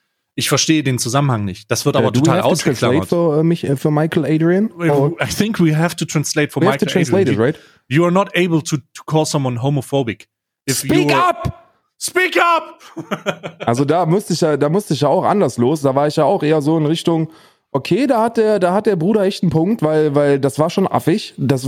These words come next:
Speaker 2: also
Speaker 1: War
Speaker 2: wirklich
Speaker 1: wirklich
Speaker 2: affig.
Speaker 1: affig, natürlich,
Speaker 2: Ähm,
Speaker 1: natürlich.
Speaker 2: und, und, und in dem, also wenn man, wenn man sich dieses Thema anguckt, dann muss man wirklich sagen, dass es eher positiv für ihn ausgefallen ist.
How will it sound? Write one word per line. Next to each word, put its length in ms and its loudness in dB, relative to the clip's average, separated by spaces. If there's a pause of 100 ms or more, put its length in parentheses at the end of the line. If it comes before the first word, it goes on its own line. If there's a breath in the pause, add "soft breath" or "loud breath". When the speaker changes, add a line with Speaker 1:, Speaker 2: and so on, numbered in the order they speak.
Speaker 2:
also 280 2
Speaker 1:
War 80 2
Speaker 2:
wirklich 220 0
Speaker 1:
wirklich 180 0
Speaker 2:
affig. 180 0
Speaker 1:
affig, 200 -12
natürlich, 420 -2
Speaker 2:
Ähm, 60 2
Speaker 1:
natürlich. 540 0
Speaker 2:
und, 300 -4
und, 100 -20
und 220 0
in 140 0
dem, 440 2
also 280 -2
wenn 100 2
man, 260 0
wenn 100 2
man 140 2
sich 140 -2
dieses 340 -2
Thema 320 2
anguckt, 320 0
dann 160 0
muss 360 0
man 120 0
wirklich 240 -2
sagen, 240 0
dass 120 0
es 140 -2
eher 260 2
positiv 540 0
für 80 2
ihn 100 0
ausgefallen 560 0
ist. 180 -2